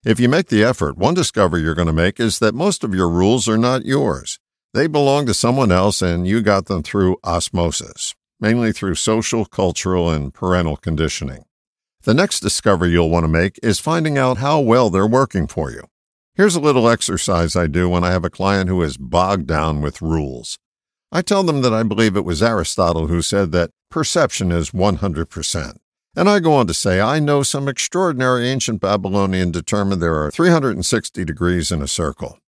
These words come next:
After this little preamble, I have them physically position themselves on the arc of the circle from where they view life. Next, I put my hands on the outside of their shoulders, with their permission, of course,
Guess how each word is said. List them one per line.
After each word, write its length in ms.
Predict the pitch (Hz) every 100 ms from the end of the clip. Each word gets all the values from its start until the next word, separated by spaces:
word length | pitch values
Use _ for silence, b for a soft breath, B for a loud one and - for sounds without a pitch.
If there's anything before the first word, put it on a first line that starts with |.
| _ _ _
After 380 | - 113 110 123
this 240 | 113 113 110
little 220 | 117 101
preamble, 640 | - 135 131 131 123 123 -
I 140 | 165 185
have 180 | 151
them 160 | 110 90
physically 560 | - 196 185 202 196 175
position 540 | 165 147 143 - 90
themselves 520 | 82 80 101 85 76
on 140 | 98 92
the 140 | 95
arc 280 | - 127 160
of 100 | 165
the 80 | 151
circle 560 | - 160 226 90 78 - _ -
from 160 | 139
where 160 | 151 160
they 180 | 147 143
view 320 | 113 139 147
life. 560 | 139 147 76 - - - _ _ _ _ _ -
Next, 460 | 101 127 - - 87
I 100 | 87
put 220 | 95 90
my 180 | 101 117
hands 480 | 156 147 95 73
on 140 | 82 78
the 100 | 85
outside 380 | 95 - 104 117
of 100 | 127
their 120 | 151
shoulders, 500 | - 92 73 85 123
with 160 | 82
their 160 | - 92
permission, 460 | - 78 76 - 73
of 120 | -
course, 380 | - 76 107